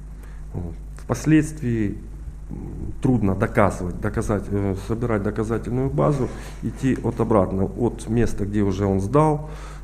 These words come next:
идти обратно к нему. Вот. Поэтому в этом и есть маленькая у нас проблема, поймать на горячем. Э, у нас буквально две недели назад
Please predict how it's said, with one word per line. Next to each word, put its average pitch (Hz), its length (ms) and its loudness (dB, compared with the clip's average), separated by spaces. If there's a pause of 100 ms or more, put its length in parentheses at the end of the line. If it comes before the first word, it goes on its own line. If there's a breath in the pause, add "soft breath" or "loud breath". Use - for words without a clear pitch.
идти 107 300 0
обратно 101 420 4
к - 100 -8
нему. 95 280 2 (500 loud breath)
Вот. 85 300 -4
Поэтому 120 580 2
в 123 100 0
этом 127 280 4
и 110 180 -4
есть 110 480 0
маленькая 101 400 2
у 107 160 2
нас 104 160 0
проблема, 139 580 2 (420 loud breath)
поймать 123 380 2
на 95 100 2
горячем. 90 440 -4 (320 loud breath)
Э, 98 240 2
у 104 120 0
нас 120 340 2
буквально 101 600 0
две 117 220 2
недели 107 360 2
назад 101 440 2